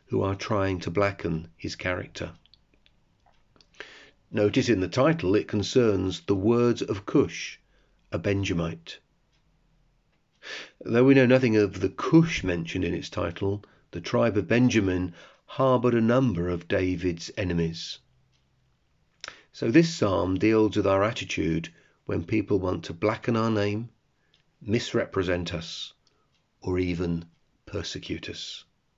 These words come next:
Now, in certain circumstances, it may be right to take action to defend our character, our name, from false accusations, from misrepresentations.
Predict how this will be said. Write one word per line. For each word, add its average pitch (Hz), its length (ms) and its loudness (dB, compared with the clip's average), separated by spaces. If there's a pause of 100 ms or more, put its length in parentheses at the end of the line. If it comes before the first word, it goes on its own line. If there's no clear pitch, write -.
(2500)
Now, 131 140 2
in 127 100 4
certain 127 320 4
circumstances, 87 920 -2
it 92 120 -2
may 107 220 2
be 95 160 2
right 110 340 0
to - 140 -14
take 98 260 -2
action 85 640 -4
to - 120 -4
defend 92 400 -4
our 87 160 -2
character, 98 680 -6 (400)
our 90 140 -2
name, 87 640 -2 (240)
from 90 240 -6
false 92 480 -4 (100)
accusations, 95 1080 -4 (240)
from 92 400 -2
misrepresentations. 87 1500 -4